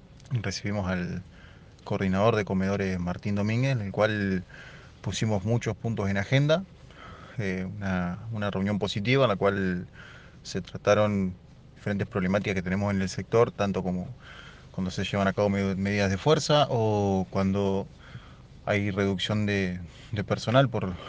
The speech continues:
cualquier tipo de licencia, la aplicación de un, de un menú alternativo. Eso es lo que, que le solicitamos, que se cumpla con esa parte de, de la normativa.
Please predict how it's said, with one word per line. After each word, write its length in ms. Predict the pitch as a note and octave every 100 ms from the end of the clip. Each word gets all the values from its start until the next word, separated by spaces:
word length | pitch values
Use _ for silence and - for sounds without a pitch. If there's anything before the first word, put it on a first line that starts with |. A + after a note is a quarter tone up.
| - -
cualquier 320 | G2+ F#2 A2
tipo 240 | A2 F#2+
de 60 | G#2+
licencia, 540 | A2 G#2+ D3 C#3 E3 - - -
la 100 | F2+
aplicación 440 | F#2 F2+ - G2
de 40 | G#2
un, 220 | G2 G2
de 80 | G2+
un 80 |
menú 160 | G2 G2
alternativo. 640 | G2 G2 G2 F#2 C3 D3 D#3+ - - - -
Eso 120 | -
es 40 |
lo 120 | F#2 F#2+
que, 320 | F2+ - F#2+
que 80 | G2+
le 80 | F#2+
solicitamos, 560 | G2 F#2 - G#2+ G#2+
que 60 | F#2+
se 80 | F#2+
cumpla 580 | G2+ F#2+ F#2 F2 F2+ F#2 -
con 180 | - G2
esa 160 | F#2+ F2
parte 320 | G3 - F#2
de, 80 | F2
de 180 | - F#2+
la 80 | G2
normativa. 680 | F#2+ G2 F#2+ C3 C3+ C3+